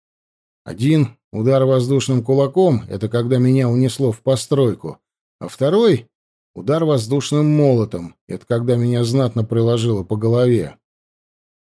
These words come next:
И что у них настолько высокая цена —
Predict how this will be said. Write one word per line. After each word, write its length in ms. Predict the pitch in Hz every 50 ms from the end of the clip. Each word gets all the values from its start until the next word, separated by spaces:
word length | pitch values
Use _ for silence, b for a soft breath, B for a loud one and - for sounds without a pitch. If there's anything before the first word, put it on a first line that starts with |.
| _
И 40 | -
что 220 | - - - 87 95
у 60 | 110
них 220 | 117 117 110 -
настолько 500 | 120 117 113 - - 127 120 110 - 110
высокая 500 | 110 113 113 - - 120 113 113 110 107 104
цена — 520 | - - 117 131 147 160 147 113 90 -